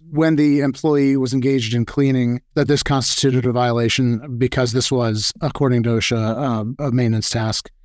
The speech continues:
So let's talk about how the administrative law judge a-, analyzed this. As we've talked about many times, Taylor, here on the osha thirty thirty, anytime the Occupational Safety and Health Administration wishes to establish an allegation of a violation,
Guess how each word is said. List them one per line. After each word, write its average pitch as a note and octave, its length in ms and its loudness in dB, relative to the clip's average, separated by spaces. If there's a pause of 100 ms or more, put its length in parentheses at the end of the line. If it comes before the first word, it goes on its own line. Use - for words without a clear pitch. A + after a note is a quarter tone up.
(220)
So - 140 2
let's B3 180 2
talk G3+ 280 0
about C3 380 0
how D3+ 240 0
the C3+ 160 2
administrative D3 540 0
law B2+ 180 -2
judge A#2 460 -2
a-, C#3 180 -2
analyzed A#2+ 400 0
this. A#2 200 -4
As F3+ 200 2
we've F#3+ 200 2
talked F#3 240 0
about D3 180 0
many C#3+ 240 2
times, B2+ 560 -2 (380)
Taylor, C#3 280 2
here C#3 220 2
on B2+ 140 2
the B2 200 2
osha C3+ 260 -2
thirty B2 180 2
thirty, A#2 380 0 (400)
anytime D3 720 2
the C3 440 2
Occupational C#3+ 400 0
Safety C3+ 240 0
and C3 60 2
Health B2+ 160 0
Administration B2+ 640 0
wishes C3+ 520 0
to - 180 0
establish B2 880 0
an C#3+ 100 2
allegation B2 560 2
of A2+ 80 0
a A2+ 60 -4
violation, A2+ 600 0